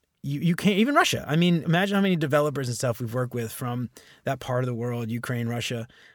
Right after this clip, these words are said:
You know, mentoring with A D P lists over the last year, I've had an opportunity to, to meet so many people from Ukraine and Russia. And we've talked all about, like, our lives and careers and all these other things. And it's just, uh,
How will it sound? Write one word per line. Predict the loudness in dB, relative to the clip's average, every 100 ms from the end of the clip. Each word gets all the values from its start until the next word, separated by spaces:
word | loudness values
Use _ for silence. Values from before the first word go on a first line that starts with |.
| _ -2
You | 2
know, | 4 2
mentoring | 2 2 2 2
with | 2
A | 2
D | 0
P | 0 2
lists | 2 0
over | 0
the | 0
last | -2 0
year, | 0
I've | 2
had | 2
an | 0
opportunity | -4 -2 -2 0 0
to, | -2 -4 -6
to | -4
meet | 0 0 -2 -10 _
so | -10 -2 2
many | 2 0
people | -2 -2 -4 -6 _
from | -6 0 0
Ukraine | 0 0 0
and | 0
Russia. | 0 0 -2 -4 _ _ _ _ -4
And | 0
we've | 0
talked | 2 2 2
all | 0 0
about, | 0 0 -2
like, | -4 -2
our | 0
lives | 0 2 0 0
and | -2 -2 -4 -2
careers | 2 6 6 6 2
and | 2
all | 0
these | 0
other | 0 0
things. | 0 -2 -2 -4
And | -2 -2 0
it's | -2
just, | -4 -6
uh, | -8